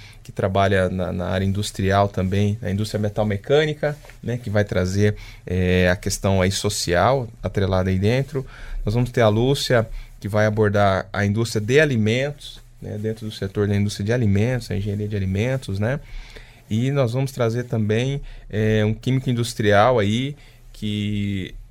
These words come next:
é um, dirige a sil na frente de inovação, de desenvolvimento industrial,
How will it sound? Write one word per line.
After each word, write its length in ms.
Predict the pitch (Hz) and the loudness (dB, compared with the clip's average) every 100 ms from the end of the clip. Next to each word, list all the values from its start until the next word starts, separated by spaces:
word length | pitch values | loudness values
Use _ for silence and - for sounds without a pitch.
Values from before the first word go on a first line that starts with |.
| - | -8
é 140 | 110 120 | -2 0
um, 160 | 131 - - - - | -2 -4 -14 -20 -12
dirige 640 | 110 123 113 147 180 147 127 113 | -4 -2 0 2 2 2 0 0
a 260 | - 107 104 | 2 2 2
sil 480 | 101 - 127 156 180 - | 0 -4 0 0 -2 -8
na 160 | 104 | -8
frente 420 | 107 - 107 117 107 | -6 -2 -4 -4 -8
de 220 | 104 120 | -8 -6
inovação, 760 | 113 107 104 101 - 113 139 | -4 -4 -6 -8 -6 -4 -4
de 120 | 131 107 | -6 -8
desenvolvimento 580 | 107 107 107 104 104 | -6 -6 -4 -4 -4
industrial, 640 | 101 104 - 101 104 110 127 | -6 -8 -10 -8 -6 -6 -8